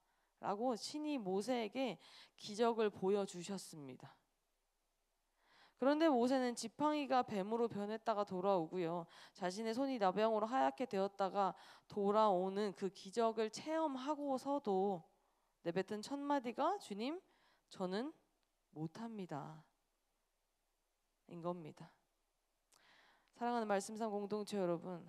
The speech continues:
하나님을 믿으십니까? 그렇다면 하나님만 보시기 바랍니다. 여러분의 능력이 어떠하든지, 여러분의 상황이 어떠하든지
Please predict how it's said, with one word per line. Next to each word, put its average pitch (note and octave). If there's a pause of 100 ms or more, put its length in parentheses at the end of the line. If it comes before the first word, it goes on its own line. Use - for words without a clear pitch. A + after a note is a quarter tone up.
하나님을 A#3
믿으십니까? G#3 (1400)
그렇다면 F#3
하나님만 C4+
보시기 F#3
바랍니다. D3+ (1120)
여러분의 G#3+
능력이 A#3+
어떠하든지, A3
여러분의 G#3
상황이 E4+
어떠하든지 A3